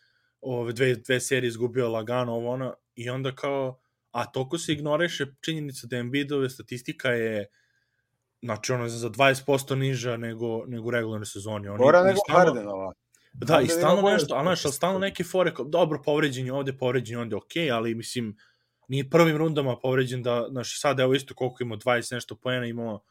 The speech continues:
Speaker 1: po utakmici, a imao
Speaker 2: Da.
Speaker 1: trideset tri u regularnoj sezoni, znači, to je veliki pad, a s druge strane, Jokić i Mario su digli za četrnaest poena zajedno u, u, u
Speaker 2: Zato
Speaker 1: odnosu
Speaker 2: ti
Speaker 1: na
Speaker 2: kažem
Speaker 1: regularnu
Speaker 2: da već
Speaker 1: sezonu.
Speaker 2: podmazuje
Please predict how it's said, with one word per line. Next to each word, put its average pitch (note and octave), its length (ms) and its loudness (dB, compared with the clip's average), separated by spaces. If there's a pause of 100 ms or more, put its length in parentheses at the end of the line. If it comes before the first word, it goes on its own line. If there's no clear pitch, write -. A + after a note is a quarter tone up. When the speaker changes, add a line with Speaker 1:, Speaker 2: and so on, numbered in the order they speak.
(160)
Speaker 1:
po B2 80 -2
utakmici, A#2+ 640 -2 (260)
a C3 100 0
imao B2 140 0
Speaker 2:
Da. A#2+ 80 -6
Speaker 1:
trideset C3 300 2
tri C3 100 0
u A#2+ 40 0
regularnoj A2 360 -2
sezoni, A2 300 -8
znači, F#2+ 220 -10
to - 120 -2
je A#2 60 2
veliki B2 380 0
pad, B2+ 340 2 (380)
a B2+ 120 -4
s A#2+ 40 -4
druge C3 200 0
strane, C3 340 -2
Jokić C3 360 -4
i C3 40 -8
Mario C3 260 0
su B2+ 120 -10
digli C3+ 240 0
za B2 100 -2
četrnaest B2+ 420 -6
poena B2 240 -2
zajedno G2+ 520 -4 (420)
u, B2 100 -2
u, A#2+ 80 0 (120)
u C3 140 -2 (100)
Speaker 2:
Zato - 140 0
Speaker 1:
odnosu C3 180 0
Speaker 2:
ti C3+ 80 -2
Speaker 1:
na A#2 60 -2
Speaker 2:
kažem A#2+ 140 6
Speaker 1:
regularnu F3 220 4
Speaker 2:
da D3 80 8
već D3+ 120 6
Speaker 1:
sezonu. G#2+ 200 2
Speaker 2:
podmazuje B2+ 760 2